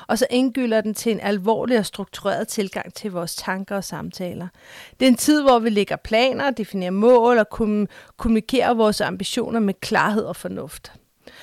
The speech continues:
Venus, der hersker over kærligheden og relationer, den glider ind i skytten og bringer en vis lettelse med sig. Vores hjerter, hjertes forhold og værdier kan blive betragtet gennem en mere eventyrlysten og optimistisk linse.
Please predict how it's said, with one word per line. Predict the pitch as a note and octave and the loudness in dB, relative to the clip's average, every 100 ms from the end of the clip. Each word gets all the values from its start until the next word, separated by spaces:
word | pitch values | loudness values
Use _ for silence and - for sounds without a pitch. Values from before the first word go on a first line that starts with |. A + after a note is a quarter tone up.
| - - | -20 -4
Venus, | B3+ D4+ E4 D#4 - | 0 2 2 0 -4
der | - A3+ | 2 2
hersker | B3 A3+ B3 C4 | 6 4 4 2
over | A#3+ A3 A#3 | 4 4 2
kærligheden | - D#3 G#3+ A3 G#3+ A3 A#3 A3+ | 0 -2 -2 -2 -2 0 0 0
og | - F#3+ F3 | 0 -2 -2
relationer, | F3 F3+ - E3 B3 | -2 -2 -2 -2 -2
den | A#3+ B3 | 0 -2
glider | A3+ C4+ B3 | 2 4 4
ind | - - | 2 0
i | B3+ | -4
skytten | - A3+ A#3 D4+ - - | -2 -4 -4 -8 -10 -2
og | A3 | -2
bringer | G#3 G#3 G#3+ A3+ | 0 -2 0 0
en | G#3+ G3+ | 0 0
vis | F#3+ F#3 - | 0 0 -2
lettelse | F#3 G#3+ E4 D4+ D4 | -4 -6 -6 -6 -4
med | C4+ C4 | -2 -2
sig. | B3+ B3 - - - - - | -2 -6 -8 -20 -20 -18 2
Vores | A#3 A#3 A3 | 4 4 4
hjerter, | G#3+ G3+ A3 C4+ C4 A3+ - | 4 6 6 6 4 0 0
hjertes | A3 F#3 A#3 C4 | 2 2 2 0
forhold | - - G3+ A3+ A#3 - | -2 0 0 2 2 2
og | G3 | -2
værdier | F#3+ - A3 - | -4 -6 -8 -6
kan | - A3+ | -6 -6
blive | G3+ | -6
betragtet | F#3+ F#3+ - F#3+ - A3+ | -8 -8 -8 -8 -4 -4
gennem | - G3 F#3+ | -2 -4 0
en | G#3 | 0
mere | F#3+ G3 - | 2 0 0
eventyrlysten | A#3+ C4 D4 B3+ G3+ F#3+ - G3+ - | 2 2 2 -2 -2 -2 -6 -12 -6
og | G3 | -6
optimistisk | F#3 - G3+ G3 - G3 - | -6 -4 -4 -4 -6 -8 -8
linse. | F#3 F#3 F3 F3 F#3+ | -8 -8 -6 -6 -6